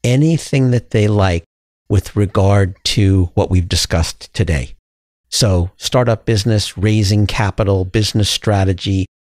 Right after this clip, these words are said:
anything that we've discussed today. And in order to do that, they have had to provide a review on the website of the podcast, and I will provide the free, no charge, forty-five minute session with me.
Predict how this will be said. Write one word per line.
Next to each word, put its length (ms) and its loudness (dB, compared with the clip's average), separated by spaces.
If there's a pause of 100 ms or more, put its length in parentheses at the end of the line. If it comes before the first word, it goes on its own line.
(200)
anything 500 0
that 120 -4
we've 180 -2
discussed 480 -2
today. 460 -2 (100)
And 560 2 (480)
in 140 2
order 240 4
to 100 2
do 200 0
that, 340 -2 (340)
they 160 2
have 260 2
had 480 -4
to 120 -2
provide 680 0 (100)
a 140 2
review 1000 2 (300)
on 160 2
the 100 2
website 560 0 (320)
of 160 -2
the 80 -2
podcast, 840 -4 (140)
and 120 -2
I 120 0
will 100 0
provide 600 -2 (440)
the 160 -4
free, 560 -2 (420)
no 240 2
charge, 720 0 (260)
forty-five 500 0
minute 220 0
session 400 -2
with 180 -2
me. 180 -8